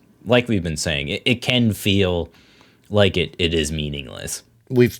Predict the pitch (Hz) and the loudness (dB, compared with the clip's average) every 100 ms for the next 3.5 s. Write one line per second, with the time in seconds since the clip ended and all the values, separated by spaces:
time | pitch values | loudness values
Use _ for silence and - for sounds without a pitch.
0 | 104 151 139 - 117 110 - 117 107 104 | -4 -2 0 2 2 2 2 0 2 0
1 | 107 98 98 101 - 95 85 87 87 95 | 0 2 2 0 -2 -2 0 0 -2 -4
2 | 95 92 98 92 90 - - 90 101 92 | 0 2 4 2 2 -2 -6 -2 0 0
3 | 87 78 92 87 | -2 0 0 0